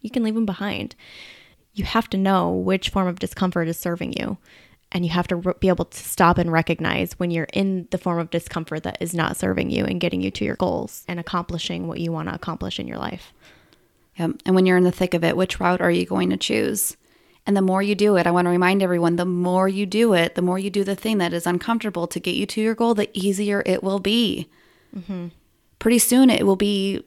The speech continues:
Speaker 2: like nothing. It will be second nature. It's a non-, it, it becomes a non-negotiable.
Speaker 1: Yep.
Speaker 2: It just is. And that's a beautiful thing.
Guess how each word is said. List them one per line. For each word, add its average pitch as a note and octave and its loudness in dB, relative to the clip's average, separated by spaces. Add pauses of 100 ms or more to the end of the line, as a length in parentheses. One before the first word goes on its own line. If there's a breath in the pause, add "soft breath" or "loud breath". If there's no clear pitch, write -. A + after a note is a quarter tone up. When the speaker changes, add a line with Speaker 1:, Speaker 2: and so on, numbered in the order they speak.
Speaker 2:
like G3+ 0
nothing. - 0
It G3 2
will G3 2
be G3+ 0
second - -2
nature. F#3+ 2
It's - 0
a G3 4
non-, F#3+ 4
it, G#3 2
it G#3 6
becomes A3 2
a G#3 4
non-negotiable. F3+ 2 (320)
Speaker 1:
Yep. B3 -6
Speaker 2:
It - 4
just G3 2
is. - 4 (340)
And F#3+ 4
that's - 4
a F3+ 6
beautiful E3+ 0
thing. - -4